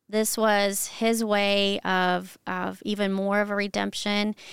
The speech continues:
And during all that time, he, he still did not relent on sharing his story. Um, there was times I would type things out for him, or we got a computer where, um, his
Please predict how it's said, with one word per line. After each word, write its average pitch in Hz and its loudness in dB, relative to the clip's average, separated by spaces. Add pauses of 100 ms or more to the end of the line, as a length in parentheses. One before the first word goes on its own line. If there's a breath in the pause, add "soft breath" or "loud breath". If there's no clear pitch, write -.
(100)
And 208 0
during 262 4
all 226 4
that 220 0
time, 196 -2
he, 202 -6
he - -6
still 226 0
did 214 0
not 202 2
relent 190 0
on 190 -2
sharing 185 -2
his 180 -6
story. - -6 (400 loud breath)
Um, 190 0
there 202 0
was 202 2
times 208 -2
I 214 2
would 190 -2
type - -8
things 185 -2
out - -4
for 185 -2
him, 185 -2
or 185 0
we 202 -4
got 208 0
a 202 -2
computer 196 0
where, 185 2 (460 loud breath)
um, 180 2 (800)
his 214 2